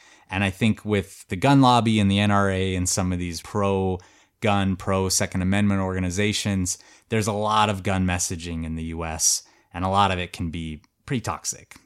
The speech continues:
But people that are really into their guns like to think that that weapon is their best tool for any kind of life-threatening attack, whether from people,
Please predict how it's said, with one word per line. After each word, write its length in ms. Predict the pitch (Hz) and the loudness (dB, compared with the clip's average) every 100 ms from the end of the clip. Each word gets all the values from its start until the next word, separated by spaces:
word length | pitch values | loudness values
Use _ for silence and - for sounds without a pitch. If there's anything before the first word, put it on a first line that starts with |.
| _ | _
But 320 | - 104 95 - - _ - | 2 4 4 -2 -20 _ -8
people 300 | 160 147 147 | -4 0 2
that 120 | 131 | 4
are 80 | 120 | 4
really 400 | 117 151 208 185 | 4 6 6 6
into 160 | 151 123 | 4 4
their 140 | 113 | 2
guns 360 | 104 104 101 110 | 2 2 2 2
like 240 | 117 123 | 0 0
to 80 | 135 | -2
think 380 | - 120 107 - | 0 0 0 0
that 140 | 90 | -6
that 220 | 110 101 | -2 -2
weapon 340 | 101 95 - 87 | 0 -2 -2 -4
is 120 | 80 | -2
their 100 | 90 | -6
best 420 | 80 - 123 - - | -6 -4 -2 -2 -2
tool 300 | 117 98 87 | -2 -2 -4
for 200 | - 95 | -6 -6
any 260 | 113 123 | 0 0
kind 240 | - 113 104 | 0 -2 -4
of 80 | 90 | -4
life-threatening 640 | 90 87 - 87 85 82 | -6 -6 -6 -6 -4 -8
attack, 460 | 82 - 80 - - | -8 -8 -10 -12 -12
whether 220 | 85 82 | -10 -10
from 200 | - 85 | -10 -10
people, 540 | - 123 110 110 104 | -6 -6 -4 -6 -6